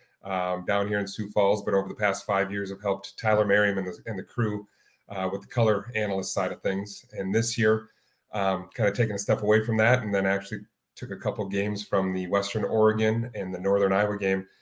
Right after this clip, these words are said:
and jumped on Midco Sports with the team. So, uh, it's been fun. It's different. It's kinda fun to kind of expand what you actually do on a normal week-to-week basis. So it's been a, a treat to work with Tyler and just to see his back,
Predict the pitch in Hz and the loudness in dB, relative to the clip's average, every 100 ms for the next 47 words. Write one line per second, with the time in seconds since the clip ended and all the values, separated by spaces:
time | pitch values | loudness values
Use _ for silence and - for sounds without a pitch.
0 | _ _ 101 95 101 104 95 98 101 - | _ _ -6 -2 0 2 2 0 -2 -4
1 | 92 - 107 98 95 - - - - - | -4 -2 2 2 2 -6 -8 -12 -14 -12
2 | - 104 85 82 - 95 87 - _ _ | -8 -6 -6 -8 -2 0 -2 -6 _ _
3 | _ - 92 90 - 117 110 131 123 120 | _ -4 -2 -2 -2 0 8 8 8 2
4 | - 120 120 117 - - 104 98 107 98 | 2 2 4 2 0 -2 -2 0 -2 0
5 | 92 - _ _ _ - 95 - - - | 0 -2 _ _ _ -8 -8 -8 -10 -2
6 | 104 104 101 98 104 95 - 95 110 104 | 0 0 0 0 4 4 2 -4 2 4
7 | 92 104 117 110 113 113 120 120 120 120 | 2 6 6 8 6 2 2 2 4 2
8 | 151 147 190 - 110 98 - - - - | 4 2 0 4 4 4 -2 -20 -20 -20
9 | _ - 120 208 196 - _ _ 104 98 | _ -4 2 2 2 -4 _ _ -10 -10
10 | - - 117 - 104 98 98 92 - 95 | -12 0 0 0 0 0 0 -4 2 4
11 | 98 95 90 - 98 101 95 98 95 90 | 6 2 -2 -8 -6 -6 -2 -4 0 2
12 | 95 | 2